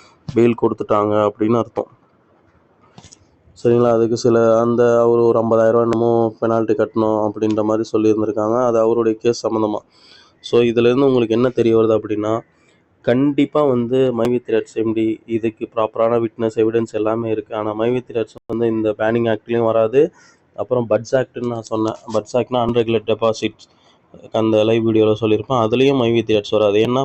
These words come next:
ப்ராடக்ட்டை கொடுத்து அதற்கு ஜி எஸ் டியும் கட்டியிருக்கிறாங்க. இதெல்லாம் ப்ராப்பரான ரெகுலேட்டட் டெபாசிட்ஸ், டெபாசிட்ஸே கிடையாது. இதெல்லாம் வந்து பர்ச்சேஸ். சரிங்களா? ப்ராப்பரான பர்ச்சேஸ் நடந்திருக்கு அப்படிங்கிறதுனால கண்டிப்பா வந்து மை வி த்ரீ ஆர்ட்ஸ் இதுக்கும் எந்த விதமான சம்பந்தமும் கிடையாது. So,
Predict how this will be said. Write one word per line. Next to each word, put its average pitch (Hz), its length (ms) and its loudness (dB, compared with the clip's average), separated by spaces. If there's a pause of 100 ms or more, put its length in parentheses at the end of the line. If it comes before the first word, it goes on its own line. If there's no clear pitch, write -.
ப்ராடக்ட்டை 117 420 0
கொடுத்து 110 320 -4
அதற்கு 113 280 0
ஜி 113 140 0
எஸ் 113 160 0
டியும் 120 160 -2
கட்டியிருக்கிறாங்க. 107 520 -2 (540)
இதெல்லாம் 117 360 2
ப்ராப்பரான 113 500 0
ரெகுலேட்டட் 113 480 0
டெபாசிட்ஸ், 107 520 -4 (120)
டெபாசிட்ஸே 127 580 -2
கிடையாது. 110 260 0 (140)
இதெல்லாம் 117 260 0
வந்து 113 220 -2
பர்ச்சேஸ். 110 420 -2 (800)
சரிங்களா? 107 400 -4
ப்ராப்பரான 113 460 -2
பர்ச்சேஸ் 113 360 -6
நடந்திருக்கு 104 400 -6
அப்படிங்கிறதுனால 107 680 -4
கண்டிப்பா 110 420 -4
வந்து 110 160 -2
மை 107 140 0
வி 110 100 2
த்ரீ 107 140 -2
ஆர்ட்ஸ் 104 240 -4
இதுக்கும் 110 440 -4
எந்த 104 200 -4
விதமான 104 340 -2
சம்பந்தமும் 110 580 -4
கிடையாது. 104 460 0 (640)
So, - 160 -2